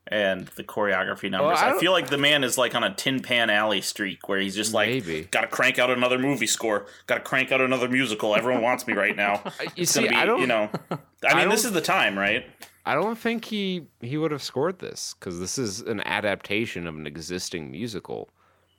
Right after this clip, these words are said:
Speaker 2: written by another dude. So I'm
Speaker 1: Mm-hmm.
Speaker 2: pretty sure that the songs are all,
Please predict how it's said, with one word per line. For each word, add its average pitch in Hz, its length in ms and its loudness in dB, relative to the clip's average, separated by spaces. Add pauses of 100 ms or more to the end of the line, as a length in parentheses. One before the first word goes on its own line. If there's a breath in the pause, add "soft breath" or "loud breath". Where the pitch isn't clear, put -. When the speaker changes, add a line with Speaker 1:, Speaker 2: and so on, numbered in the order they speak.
(100)
Speaker 2:
written 90 260 -8
by 90 160 -2
another 87 300 -4
dude. 76 540 -6 (760)
So 85 440 -4
I'm - 140 -6
Speaker 1:
Mm-hmm. 95 60 -6
Speaker 2:
pretty 123 200 -2
sure 107 320 -2
that 90 220 -4
the 82 100 -12
songs 110 560 -2
are 85 160 -2
all, 90 480 0